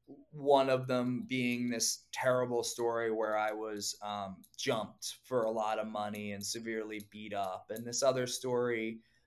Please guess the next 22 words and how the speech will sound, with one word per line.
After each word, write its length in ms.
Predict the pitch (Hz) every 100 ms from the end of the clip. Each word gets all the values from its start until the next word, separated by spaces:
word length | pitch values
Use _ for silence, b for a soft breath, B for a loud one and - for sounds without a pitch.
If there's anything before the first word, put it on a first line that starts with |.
| b -
um, 560 | 117 107 101 98 98 - _ _
involving 880 | 127 127 123 120 117 120 117 110 107 - b b
something 480 | - 127 123 123 120
terrible 540 | - 131 123 120 117
that 160 | 113 110
I 120 | 110
had 240 | 110 107
done 360 | 110 107 104 104
to 140 | 104 107
a 40 |
friend 480 | 104 117 110 104 101
that 80 | 98
I 80 | 101
felt 300 | - 117 -
really 360 | 113 110 107 - -
guilty 480 | 117 107 - 120 107
and 160 | 104
shameful 560 | 104 110 107 104 110 107
about. 420 | 98 98 95 92 - -
And, 320 | 127 117 107 - _ _ _ _ -
um, 220 | 120 -
I, 80 | 135